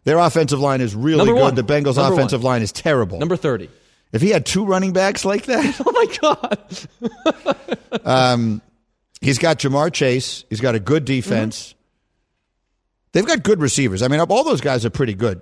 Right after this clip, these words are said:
Speaker 1: Higgins is pretty good. Boyd is pretty good. They got good players.
Speaker 2: This is
Speaker 1: They
Speaker 2: still
Speaker 1: had Uzomah. They lose their tight end at
Speaker 2: Mm-hmm.
Speaker 1: the very beginning of the game.
Speaker 2: That's right.
Speaker 1: By the way, I never did. How bad is that? Do we know?
Speaker 2: I did not see.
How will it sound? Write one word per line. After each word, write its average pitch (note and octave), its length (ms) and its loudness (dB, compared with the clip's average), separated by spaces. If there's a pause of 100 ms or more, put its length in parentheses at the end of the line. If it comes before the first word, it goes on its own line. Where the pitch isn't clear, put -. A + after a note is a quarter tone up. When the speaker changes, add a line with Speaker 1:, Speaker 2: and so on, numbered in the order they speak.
(100)
Speaker 1:
Higgins F#3 400 -2
is C#3 120 -6
pretty D3 240 -2
good. A#2 380 -2 (440)
Boyd C#3 320 -2
is C#3 120 -6
pretty C3+ 260 -4
good. B2 220 -4
They F#3+ 100 -4
got G#3+ 180 -4
good C#3 200 -4
players. A2 360 -2
Speaker 2:
This D4 120 -6
is - 80 -16
Speaker 1:
They E3 100 4
Speaker 2:
still B3 180 4
Speaker 1:
had - 0 -
Uzomah. G3 320 4
They E3 140 4
lose C#4 300 2
their A3+ 120 4
tight A#3 300 2
end A#3 180 2
at D#3 60 4
Speaker 2:
Mm-hmm. B2+ 60 0
Speaker 1:
the E3+ 60 4
very C#4 140 4
beginning G3+ 380 2
of D#3 60 0
the C3+ 80 -2
game. D#3 180 0
Speaker 2:
That's B2 160 -4
right. B2+ 180 0 (200)
Speaker 1:
By F#3+ 120 0
the G#3+ 80 2
way, F3 140 2
I E3 40 2
never B3 220 0
did. F3 160 -2
How A#3 200 -2
bad G#3 260 2
is F3+ 140 2
that? C#3+ 120 -2
Do D#3+ 120 -2
we D#3+ 100 -2
know? F#3+ 320 -2
Speaker 2:
I B2 80 -6
did B2 140 -8
not A2 160 -8
see. G2 260 -10